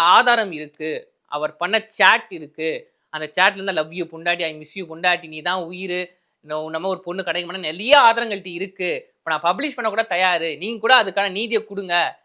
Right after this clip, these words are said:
நீங்க கூட ஜட்ஜ்மெண்ட் கொடுத்தீங்கன்னா நல்லா இருக்கும், நான் வந்து மக்கள் மத்தியில அதை வெளியிடுறதுக்கு வந்து நான் தயாரா இருக்கேன் அப்படின்னு ஓப்பன் டாக்கா பேசியிருக்காங்க.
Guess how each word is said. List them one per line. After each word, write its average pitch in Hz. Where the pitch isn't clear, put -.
நீங்க 202
கூட 240
ஜட்ஜ்மெண்ட் 208
கொடுத்தீங்கன்னா 190
நல்லா 202
இருக்கும், 170
நான் 180
வந்து 226
மக்கள் 226
மத்தியில 226
அதை 170
வெளியிடுறதுக்கு 226
வந்து 240
நான் 165
தயாரா 196
இருக்கேன் 156
அப்படின்னு 190
ஓப்பன் 247
டாக்கா 190
பேசியிருக்காங்க. 165